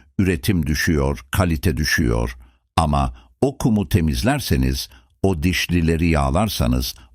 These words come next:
o fabrika birdenbire tekrar canlanır. Sizi şaşırtacak bir şey paylaşayım. Yakın zamanda muayenehanemde çalışan altmış yaş üstü yüz kırk yedi erkeğin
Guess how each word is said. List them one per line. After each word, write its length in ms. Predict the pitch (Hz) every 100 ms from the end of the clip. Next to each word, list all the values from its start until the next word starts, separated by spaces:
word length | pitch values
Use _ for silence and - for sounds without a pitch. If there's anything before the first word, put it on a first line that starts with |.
| -
o 120 | 139
fabrika 640 | - 92 65 80 - 67
birdenbire 600 | 90 101 104 98 78 76
tekrar 520 | 78 120 110 - 80 73
canlanır. 640 | 82 69 67 62 55 - - _ _ _
Sizi 440 | - 120 98 131 113 - -
şaşırtacak 840 | - 107 - 95 - 85 95 -
bir 100 | 92
şey 280 | 78 - 85
paylaşayım. 760 | - 71 62 65 - 64 58 55 _ _ _ _
Yakın 340 | - 85 - 101
zamanda 520 | 80 78 76 71 76
muayenehanemde 1000 | 78 82 82 80 80 78 85 82 80 76
çalışan 580 | 78 85 73 - 80 76 - - _ -
altmış 560 | 92 85 - 90 -
yaş 280 | 76 90 -
üstü 260 | 85 - 90
yüz 260 | 80 82
kırk 340 | - - 82 -
yedi 200 | 82 76
erkeğin 640 | 69 71 - 78 76 76